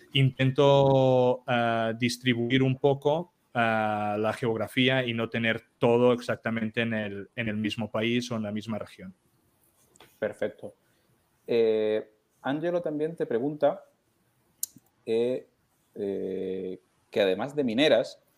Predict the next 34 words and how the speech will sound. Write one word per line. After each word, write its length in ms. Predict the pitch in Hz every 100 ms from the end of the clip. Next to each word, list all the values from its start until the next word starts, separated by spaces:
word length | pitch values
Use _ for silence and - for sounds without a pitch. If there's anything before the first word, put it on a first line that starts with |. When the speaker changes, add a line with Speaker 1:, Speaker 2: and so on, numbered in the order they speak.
| _ _ -
Speaker 2:
¿cómo 200 | 139 147
ves 180 | 147 127
el 100 | 127
área 160 | 143
de 120 | 127
reciclaje 560 | 110 110 104 120 139 139
de 80 | 117
materias 420 | 101 110 104 95
primas? 440 | - - - - _ _
Ejemplo, 500 | - 107 110 117 117
Aurubis, 800 | 101 98 113 131 135 139 139 135
Umicore. 580 | 107 123 131 131 135 135
Speaker 1:
Mm. 140 | 120 101
Speaker 2:
Dice, 420 | - - - 110
"Me 100 | -
preocupa 360 | 113 113 151
a 40 | 170
Speaker 1:
Sí. 100 | 143
Speaker 2:
medio 200 | 131 131
plazo 260 | 147 147 147
la 120 | 117
energía. 640 | 104 98 - 127 101 78 _ _ _ _ _
¿Se 200 | - 127
más, 240 | 135 156 -
se 160 | -
gasta 240 | 131 151 180
más 160 | 165 160
energía 360 | 147 131 131
en 100 | 117
picar 420 | 117 120 160 175 -
o 80 | 127
en 80 |
fundir 400 | - 113 110 127
chatarra?". 480 | - 98 90 - -